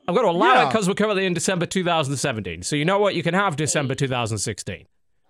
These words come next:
Speaker 2: Thank
Speaker 1: I'm gonna
Speaker 2: you.
Speaker 1: let
Speaker 2: All
Speaker 1: you
Speaker 2: right,
Speaker 1: have
Speaker 2: well
Speaker 1: that.
Speaker 2: then, I mean, Cuphead's good, but Cuphead in the grand scheme of things hasn't been, like,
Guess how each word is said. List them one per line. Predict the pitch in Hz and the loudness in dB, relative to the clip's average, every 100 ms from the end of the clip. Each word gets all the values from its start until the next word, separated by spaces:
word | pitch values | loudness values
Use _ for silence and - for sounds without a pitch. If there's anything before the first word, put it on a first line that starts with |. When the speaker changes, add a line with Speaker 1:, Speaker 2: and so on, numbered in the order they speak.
| _ | _
Speaker 2:
Thank | 202 139 | -4 -2
Speaker 1:
I'm | |
gonna | 143 | 2
Speaker 2:
you. | |
Speaker 1:
let | 151 | 4
Speaker 2:
All | 220 | 6
Speaker 1:
you | 160 | 4
Speaker 2:
right, | |
Speaker 1:
have | 131 | 4
Speaker 2:
well | 233 | 2
Speaker 1:
that. | 240 247 247 | 2 0 -2
Speaker 2:
then, | 254 208 _ - - | -6 -8 _ -8 -4
I | |
mean, | 262 277 277 - - - _ _ _ - | -2 -4 -6 -12 -16 -20 _ _ _ -2
Cuphead's | 349 - 466 175 | 0 2 -2 -4
good, | 170 233 320 | 2 2 2
but | 262 - | -4 -4
Cuphead | - 320 285 269 208 190 | -2 2 4 2 0 -4
in | 220 | -8
the | 214 | -4
grand | 180 202 208 | -2 -2 -4
scheme | - 214 | -8 -8
of | 185 | -6
things | 147 139 | -8 -6
hasn't | 180 170 185 | -4 -4 -6
been, | 170 160 | -6 -6
like, | 147 139 135 - - | -4 -4 -6 -10 -20